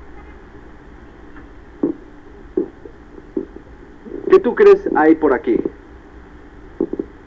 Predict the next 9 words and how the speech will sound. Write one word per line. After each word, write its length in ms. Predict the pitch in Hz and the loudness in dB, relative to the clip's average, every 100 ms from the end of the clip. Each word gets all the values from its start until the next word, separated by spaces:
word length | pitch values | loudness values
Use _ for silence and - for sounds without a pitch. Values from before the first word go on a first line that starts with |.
| - - - - - - - - - - - - - - - - - - - | -10 -10 -10 -18 -20 -20 -20 -20 -20 -16 -16 -16 -20 -20 -20 -20 -20 -16 -8
Right. 240 | 101 90 - - - - - - - | -6 -6 -8 -10 -14 -20 -20 -20 -8
Por 120 | - - | -2 -2
aquí, 260 | - 233 | 0 0
ah, 140 | 226 202 - | 0 -2 2
te 80 | 202 | 2
has 140 | 214 | 2
encontrado 480 | 208 202 180 175 170 | 2 4 4 4 4
un 120 | 165 | 4
directo. 420 | 151 135 131 98 | 4 2 0 -4